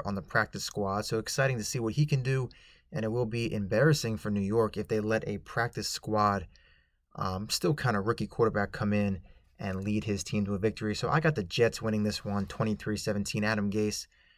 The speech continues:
scrappy. I think he finds a way to get one done. Then off to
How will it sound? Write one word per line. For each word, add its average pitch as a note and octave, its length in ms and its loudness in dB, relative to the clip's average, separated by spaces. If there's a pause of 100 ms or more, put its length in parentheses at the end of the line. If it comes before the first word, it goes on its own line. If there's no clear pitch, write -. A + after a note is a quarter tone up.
scrappy. A2+ 640 2
I G#2+ 40 0
think G#2+ 180 -6
he G#2+ 100 -4
finds G#2 280 0
a G2+ 40 -4
way G2+ 140 0
to G2 80 -2
get G2+ 220 -2
one F#2+ 240 -4
done. F#2 300 -4 (1080)
Then A#2+ 260 4
off B2 260 4
to A#2+ 340 0